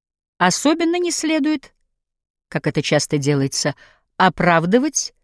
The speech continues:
скрашивать, смягчать пред самим собою те ошибки, в которых мы очевидно виноваты. Надо сознаться в них самому себе, ясно представить себе весь их размер, чтобы твердо решить избегать их впредь.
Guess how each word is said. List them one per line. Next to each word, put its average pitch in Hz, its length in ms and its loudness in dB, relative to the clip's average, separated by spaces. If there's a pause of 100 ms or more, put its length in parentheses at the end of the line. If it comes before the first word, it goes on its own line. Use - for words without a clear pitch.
(140)
скрашивать, 196 1000 0 (240)
смягчать - 1040 4 (360)
пред 170 220 0
самим 160 380 2
собою 147 480 2
те 151 220 0
ошибки, - 520 -4 (260)
в - 120 -20
которых 220 340 2
мы 226 160 8
очевидно 180 540 2
виноваты. 139 600 -2 (360)
Надо 202 280 6
сознаться 214 920 2
в 143 80 -2
них 147 220 2
самому 135 440 2
себе, 127 420 -4 (420)
ясно 202 500 2
представить 214 580 -2
себе 196 300 0
весь 160 400 0
их - 160 -8
размер, 135 480 -2 (480)
чтобы 147 400 0
твердо 135 540 0
решить 117 560 -8
избегать 113 640 -6
их - 160 -14
впредь. - 600 -6